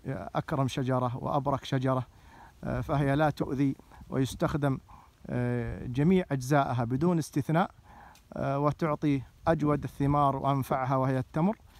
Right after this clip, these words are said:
آه، والجذع، هذا هو جذع النخلة، هذه نخلة كبيرة،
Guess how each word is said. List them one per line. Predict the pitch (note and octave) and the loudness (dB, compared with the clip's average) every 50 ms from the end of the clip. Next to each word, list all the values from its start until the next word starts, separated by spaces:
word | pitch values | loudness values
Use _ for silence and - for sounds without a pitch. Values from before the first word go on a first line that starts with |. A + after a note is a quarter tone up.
| - - - - - - - - | -20 -20 -20 -20 -20 -20 -14 -10
آه، | - - B2+ B2+ B2+ B2+ C3+ | -6 -6 -4 -4 -4 -4 -2
والجذع، | C3+ C#3+ C#3+ C#3 C3+ - - - C3 B2 B2+ D#3+ E3 C#3+ D3+ C3+ - - - - - - - - - | 2 2 4 4 2 0 -2 -2 -2 0 2 2 2 2 0 -4 -6 -14 -20 -20 -20 -20 -20 -6 0
هذا | - D#3 D3+ C3+ C3+ | 2 2 2 2 2
هو | C3+ C3 | 0 0
جذع | B2+ C#3 B2 B2+ A#2+ | 0 0 -2 -2 -2
النخلة، | B2 B2+ C3 C#3+ - E3+ F3+ F#3 - - - - - - - - - - - - - - - - - - - - - - - - | -2 0 0 -2 -2 -2 -4 -4 -6 -12 -20 -20 -20 -20 -20 -20 -20 -20 -20 -20 -20 -20 -20 -20 -20 -20 -20 -20 -20 -20 -20 -14
هذه | - D3+ C#3+ C#3 C#3+ | -8 -6 -4 -2 -2
نخلة | C#3 C3+ - C3+ B2 | -2 -2 -4 -4 -6
كبيرة، | - - C3+ A#2+ C3 C3+ C3+ C3 B2+ | -4 -6 -4 -2 -2 -2 -2 -2 -4